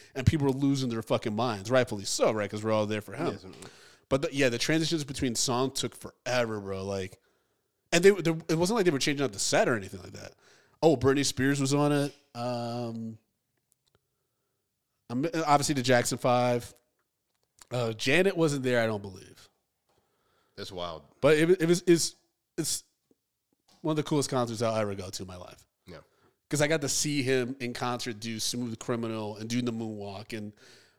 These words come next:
Speaker 1: Billie Jean and all that shit. And I'm just like
Speaker 2: It was, eh, how long was this concert?
Speaker 1: Bro, I mean, that's had to be a few hours.
Speaker 2: Yeah.
Speaker 1: Had to be. I would say probably a minimum two and a half hours.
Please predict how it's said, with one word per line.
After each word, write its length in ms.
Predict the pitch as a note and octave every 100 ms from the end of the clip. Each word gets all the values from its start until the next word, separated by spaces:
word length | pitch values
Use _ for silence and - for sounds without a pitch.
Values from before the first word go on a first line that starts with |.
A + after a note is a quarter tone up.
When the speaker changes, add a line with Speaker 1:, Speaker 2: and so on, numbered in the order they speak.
| -
Speaker 1:
Billie 320 | A#2 B2 A#2+
Jean 300 | A2 A#2 A2
and 140 | G#2+ G#2+
all 260 | A2 A2+ A2+
that 160 | G2+
shit. 220 | - A2+
And 80 | G2+
I'm 80 | G2+
just 200 | G#2 -
like 420 | G#2+ G2+ F#2+ - - _ _ _
Speaker 2:
It 40 | C3
was, 140 | A#2+
eh, 260 | B2 B2 G#2+
how 160 | C#3
long 180 | F3+ F3
was 100 | C3
this 120 | B2
concert? 380 | - D3+ - - _ _ _ _ G2+
Speaker 1:
Bro, 400 | G#2 B2+ A2 G2
I 80 |
mean, 240 | A2+ G#2+ G#2
that's 300 | B2 D3+ - - - _ _ _ _ _ _ _ _ _ _ -
had 200 | D#3 D3
to 60 |
be 120 | C3+
a 40 | A2+
few 200 | G#2+ G2+
hours. 440 | E2+ - - - _ _ _ _ _ _ _ _ _ _
Speaker 2:
Yeah. 60 | -
Speaker 1:
Had 220 | B2+ A#2+
to 80 | G#2
be. 100 | - - _ _ -
I 80 | C3
would 100 | C#3
say 180 | E3+ C#3+
probably 420 | D3 C#3 C3 B2+
a 60 |
minimum 420 | A2+ B2 B2 B2+ A#2+
two 140 | B2
and 80 | G#2+
a 40 |
half 120 | G2+
hours. 420 | G2+ F2+ - -